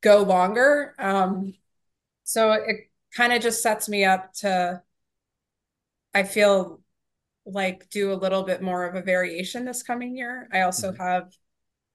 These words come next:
Speaker 1: um, a graduating senior who, like, the summer and getting her off in the fall, I feel like will be the focus. So it's not a summer where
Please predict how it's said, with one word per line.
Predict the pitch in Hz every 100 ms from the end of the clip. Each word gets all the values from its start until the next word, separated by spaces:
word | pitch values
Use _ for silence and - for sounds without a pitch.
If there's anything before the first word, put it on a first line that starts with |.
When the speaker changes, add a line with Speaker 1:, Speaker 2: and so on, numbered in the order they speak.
| _ _ _
Speaker 1:
um, | 208 185 - - - _ _ _ _
a | 190 180 - - -
graduating | 196 185 185 185 180 175 190 190
senior | - 202 190 180 180 196 _ _ - -
who, | 202 180 175 185 _ _ _ _ _ _ _ -
like, | 185 180
the | 196
summer | - 202 190 185
and | 180 175 165 -
getting | 190 180 180
her | 175 160
off | 180 -
in |
the | -
fall, | - 170 160
I | 165
feel | 185 160
like | 156 165
will | 175
be | 180 180
the |
focus. | 185 175 180 220 254
So | - 190
it's | 185 -
not | 190 180 170 -
a |
summer | 185 180 170 - -
where | 165 170 190